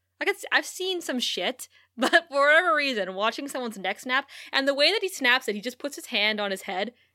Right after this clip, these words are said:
and just, like, twists. He's, like, really good at it. <laughs> You know, he's got, like, a finesse.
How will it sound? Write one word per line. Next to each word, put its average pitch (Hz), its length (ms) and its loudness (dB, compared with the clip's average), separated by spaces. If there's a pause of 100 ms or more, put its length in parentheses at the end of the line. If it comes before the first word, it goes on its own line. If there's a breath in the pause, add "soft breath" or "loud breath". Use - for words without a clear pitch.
(120)
and 254 100 -2
just, 208 140 -4
like, - 180 -4
twists. - 600 -8 (640)
He's, 247 80 -8
like, 233 140 0
really 359 180 2
good 214 220 0
at 196 80 -2
it. - 160 -8
<laughs> - 40 -4
You 277 180 4
know, 285 100 8
he's 254 140 0
got, 262 140 4
like, 302 100 0
a 311 40 -6
finesse. 202 480 -2